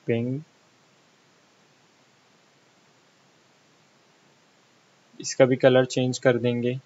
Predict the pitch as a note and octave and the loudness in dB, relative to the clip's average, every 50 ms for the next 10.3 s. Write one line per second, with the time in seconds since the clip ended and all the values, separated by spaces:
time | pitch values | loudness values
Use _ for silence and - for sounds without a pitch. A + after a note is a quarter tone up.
0 | _ F3+ D#3+ - - C3 B2 G#2+ G#2+ A2+ A2+ A#2 A#2+ A#2 - C3 B2+ B2 B2+ B2 | _ -14 -12 -6 -4 -4 -4 -2 -2 -2 -2 -2 -2 0 0 0 2 2 2 0
1 | A#2+ A#2+ A#2 A#2 A2+ A2+ - _ _ _ _ _ _ _ _ _ _ _ _ _ | 0 -2 -4 -6 -8 -10 -14 _ _ _ _ _ _ _ _ _ _ _ _ _
2 | _ _ _ _ _ _ _ _ _ _ _ _ _ _ _ _ _ _ _ _ | _ _ _ _ _ _ _ _ _ _ _ _ _ _ _ _ _ _ _ _
3 | _ _ _ _ _ _ _ _ _ _ _ _ _ _ _ _ _ _ _ _ | _ _ _ _ _ _ _ _ _ _ _ _ _ _ _ _ _ _ _ _
4 | _ _ _ _ _ _ _ _ _ _ _ _ - C3+ C3 B2 A#2+ C#3+ D3 C#3+ | _ _ _ _ _ _ _ _ _ _ _ _ 4 4 4 6 6 4 4 4
5 | C#3+ F3 F#3 - - C#3+ C#3+ D3 D3+ D3+ D#3 D3 - - - D#3+ D3+ D3+ C#3 - | 2 -2 0 2 6 6 8 8 8 6 6 4 2 4 6 8 8 8 6 4
6 | - C#3+ C#3 C#3 C#3+ C#3+ C3 C3 C3 B2+ - - - C3+ C3+ C#3 C#3+ C#3 C#3+ - | 2 2 4 6 6 6 4 4 2 0 0 2 4 6 6 6 2 0 4 6
7 | C3 A#2 A#2 A#2 A2+ A2 D#3 C#3+ C3 A#2 - _ _ _ _ _ _ _ _ _ | 6 6 8 6 4 4 2 -4 -10 -14 -14 _ _ _ _ _ _ _ _ _
8 | _ _ _ _ _ _ _ _ _ _ _ _ _ _ _ _ _ _ _ _ | _ _ _ _ _ _ _ _ _ _ _ _ _ _ _ _ _ _ _ _
9 | _ _ _ - B2 C3+ C#3 D#3+ D#3 - - F3+ E3 - - D3 C#3 C#3 C3 B2 | _ _ _ 2 8 8 8 8 8 4 2 2 2 4 4 0 2 4 4 4
10 | A#2 A2 A2 B2 C#3+ D#3 | 4 4 4 2 0 -2